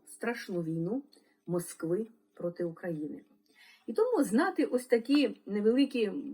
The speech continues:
прості постулати, які я вам тільки но нагадала, важливо з погляду того, щоб зрозуміти.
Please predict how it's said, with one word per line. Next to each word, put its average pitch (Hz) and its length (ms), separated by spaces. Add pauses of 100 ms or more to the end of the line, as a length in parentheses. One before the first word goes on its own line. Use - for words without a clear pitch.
прості 359 360
постулати, 247 640
які 202 260
я 202 80
вам 190 100
тільки 190 280
но 175 160
нагадала, 185 600 (340)
важливо 320 400
з - 80
погляду 240 460
того, 269 380
щоб 214 400
зрозуміти. 196 880